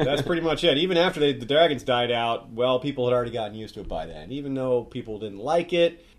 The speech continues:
Speaker 1: it was too late for, enough time had passed for people to want to go to war over it. It
Speaker 2: The
Speaker 1: was just
Speaker 2: tradition
Speaker 1: kind
Speaker 2: of
Speaker 1: of
Speaker 2: their authority was too entrenched.
Speaker 1: Exactly. So now we see hints through the trailers that it looks like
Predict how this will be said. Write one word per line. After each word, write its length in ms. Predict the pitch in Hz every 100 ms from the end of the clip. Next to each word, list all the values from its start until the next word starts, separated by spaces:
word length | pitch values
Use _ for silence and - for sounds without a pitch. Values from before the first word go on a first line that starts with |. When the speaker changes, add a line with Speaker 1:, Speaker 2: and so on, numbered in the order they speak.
| -
Speaker 1:
it 220 | 175 196
was 340 | 196 190 151 -
too 200 | - 220
late 400 | 175 165 165 160
for, 400 | - 147 135 131
enough 220 | 165 170
time 160 | 175
had 120 | 147 -
passed 300 | 143 139 -
for 80 |
people 240 | - 131 123
to 80 | 113
want 140 | 117
to 40 | 110
go 120 | 110
to 80 | 98
war 400 | 104 117 117 95
over 300 | 90 80 73
it. 140 | -
It 40 |
Speaker 2:
The 60 | -
Speaker 1:
was 80 | 127
just 100 | 143
Speaker 2:
tradition 220 | 165 151 139
Speaker 1:
kind 40 |
Speaker 2:
of 20 | 127
Speaker 1:
of 40 |
Speaker 2:
their 240 | 131 120 113
authority 500 | 104 131 123 113 107
was 220 | 104 95
too 160 | - 104
entrenched. 720 | 90 - 107 - - - - - -
Speaker 1:
Exactly. 680 | 107 95 135 135 127 87 - - - - -
So 540 | - 170 160 156 147
now 640 | 135 139 214 285 143 139 139
we 240 | 135 139
see 220 | - 151
hints 300 | 131 233 320
through 120 | - 196
the 80 |
trailers 480 | 165 - 262 359 127
that 120 | 123
it 40 | 135
looks 460 | 143 320 440 -
like 360 | 139 143 143 -